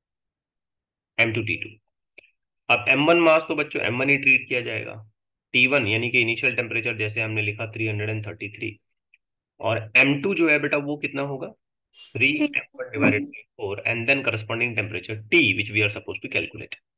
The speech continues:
Speaker 1: So, यहाँ बस एक हल्का फुल्का कैलकुलेशन है, ये एम वन एम वन फैक्टर से कट जाएगा, this will get cancel with one, one, one,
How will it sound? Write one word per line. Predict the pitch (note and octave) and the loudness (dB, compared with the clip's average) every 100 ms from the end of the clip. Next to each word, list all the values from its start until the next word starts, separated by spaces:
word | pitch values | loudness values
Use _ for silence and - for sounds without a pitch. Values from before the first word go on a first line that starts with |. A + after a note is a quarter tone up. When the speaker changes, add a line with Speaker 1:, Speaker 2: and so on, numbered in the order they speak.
| _ _ _ _ _ _ _ _ | _ _ _ _ _ _ _ _
Speaker 1:
So, | - A2+ | -6 -2
यहाँ | A#2 B2+ | 0 2
बस | C3 C#3 | 0 0
एक | C3+ C3+ | -2 0
हल्का | B2+ C3 | 0 0
फुल्का | B2 B2 B2+ | -2 0 0
कैलकुलेशन | A#2 G#2+ A2+ A2 B2+ | 2 0 -2 -4 -6
है, | B2+ | -6
ये | G#2+ A2+ | -2 0
एम | G#2+ G#2+ | 0 0
वन | A2 | -2
एम | G#2+ | -2
वन | A2 | -4
फैक्टर | A2 G#2+ G#2+ | -6 -8 -6
से | G#2+ G#2+ | -4 -4
कट | G#2 | -2
जाएगा, | A2 G#2 G#2 A2+ G#2+ | 0 0 0 -2 -4
this | G2+ - | -8 -6
will | G2 G2 | -4 -4
get | G2 - | -4 -4
cancel | F#2+ G2+ G#2+ G2+ | -4 -4 -6 -4
with | G#2 - _ _ _ | -6 -10 _ _ _
one, | G2 G2 G#2 G#2+ | -6 -2 0 0
one, | G2 G2 F2+ | 0 -2 -4
one, | G2+ F#2 | -6 -6